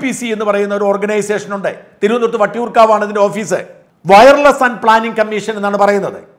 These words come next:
അവരാണ് അതിന്റെ അന്വേഷണം പൂർത്തിയാക്കേണ്ടതും അവർക്ക് മാത്രമാണ്. ഇതുവഴി ഫോൺ വിളിച്ചോ ഇല്ലയോ എന്ന് കണ്ടെത്താൻ കഴിയുന്നത് പോലീസിനല്ല. അങ്ങനെ കണ്ടെത്തി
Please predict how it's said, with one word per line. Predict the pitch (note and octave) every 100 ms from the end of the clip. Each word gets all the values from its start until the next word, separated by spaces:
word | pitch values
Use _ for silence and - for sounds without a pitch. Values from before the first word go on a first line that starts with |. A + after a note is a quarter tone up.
| _ _ _ F#3 A3+
അവരാണ് | B3+ F4 C#4 G3 F#3 G3+ - _ -
അതിന്റെ | F#3+ A#3 G3
അന്വേഷണം | G3+ A#3+ A#3 A#3+ G3
പൂർത്തിയാക്കേണ്ടതും | G3 F#3+ F#3 F#3+ G3 G3+ G3+
അവർക്ക് | A3 A#3 A#3
മാത്രമാണ്. | G#3+ A3+ C4+ A#3 B2+ F#2+ - _ _ - G3
ഇതുവഴി | G#3+ G#3 G3+
ഫോൺ | G#3+ A3+
വിളിച്ചോ | G3+ G3+ A3 G3
ഇല്ലയോ | F#3 G3+
എന്ന് | F#3+
കണ്ടെത്താൻ | F#3+ G3+ F#3+
കഴിയുന്നത് | F#3+ F3+ E3+
പോലീസിനല്ല. | G3+ G#3 G#3 G#3 F#3+ - - _ - A3+
അങ്ങനെ | E4+ E4 C#4+ A3+
കണ്ടെത്തി | B3 C#4 F#3+ G3